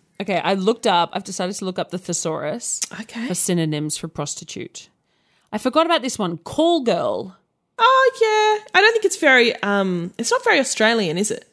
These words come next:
Speaker 2: In my experience, it's never been a big
Speaker 1: No.
Speaker 2: one for, for Aussies.
Speaker 1: Uh, it's another one I don't understand. Is it because you, oh, because you would call
Speaker 2: Call
Speaker 1: up and get a
Speaker 2: Yeah,
Speaker 1: girl?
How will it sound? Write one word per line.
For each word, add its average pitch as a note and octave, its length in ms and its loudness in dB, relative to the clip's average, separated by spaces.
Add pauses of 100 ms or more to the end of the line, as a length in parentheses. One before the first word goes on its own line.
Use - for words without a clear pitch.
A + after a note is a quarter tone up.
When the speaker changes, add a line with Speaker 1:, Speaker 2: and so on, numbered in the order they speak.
(300)
Speaker 2:
In G3 100 -2
my F3 140 -2
experience, F3+ 600 -6
it's - 160 -12
never C4 180 -2
been G3+ 180 0
a F#3 180 0
big D#3+ 100 0
Speaker 1:
No. D3 60 -6
Speaker 2:
one E3+ 180 -6
for, E3 320 -10
for - 180 -8
Aussies. C4 500 -6 (160)
Speaker 1:
Uh, - 220 -4
it's G#3+ 160 0
another A#3+ 320 2
one A#3 140 2
I F#3+ 80 2
don't F#3+ 240 2
understand. F3 840 -2
Is G#3 140 0
it A#3+ 80 2
because A#3 260 0
you, A#3+ 140 -2
oh, G#3 360 6
because G3+ 260 -4
you A3 80 2
would F3 100 -4
call F#3+ 260 0
Speaker 2:
Call G#3+ 260 6
Speaker 1:
up - 60 -10
and F3+ 140 0
get F3+ 140 0
a F#3+ 40 0
Speaker 2:
Yeah, F#3 180 4
Speaker 1:
girl? D#4 140 0